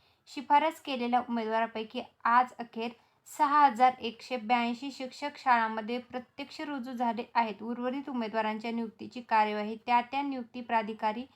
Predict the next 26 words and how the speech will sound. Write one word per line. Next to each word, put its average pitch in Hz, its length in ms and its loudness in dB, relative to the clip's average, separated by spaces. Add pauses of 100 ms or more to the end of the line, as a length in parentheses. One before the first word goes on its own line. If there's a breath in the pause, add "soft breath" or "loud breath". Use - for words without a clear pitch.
(360 soft breath)
स्तरावर 226 520 6
शेवटच्या 247 560 -2
टप्प्यामध्ये 226 840 -4
आहे. 226 360 0 (480 soft breath)
वरीलप्रमाणे 254 720 4
यादी 233 300 4
प्रसिद्ध 247 500 -8
केल्यानंतर 226 520 -4
समांतर, 226 880 0 (500 soft breath)
समांतर 262 560 6
आरक्षणातील 240 960 4
पात्र 254 280 6
उमेदवार 226 440 2
उपलब्ध 240 420 -2
न 277 160 2
झाल्यास 240 480 2
रिक्त 262 340 -6
जा-, 254 300 6
अ, 220 420 2 (100)
जागा 233 260 6
ज्या 233 140 0
आहेत, 220 260 -4
त्या 240 280 2
सदर 247 320 -2
रिक्त 269 300 -6
जागा 240 440 4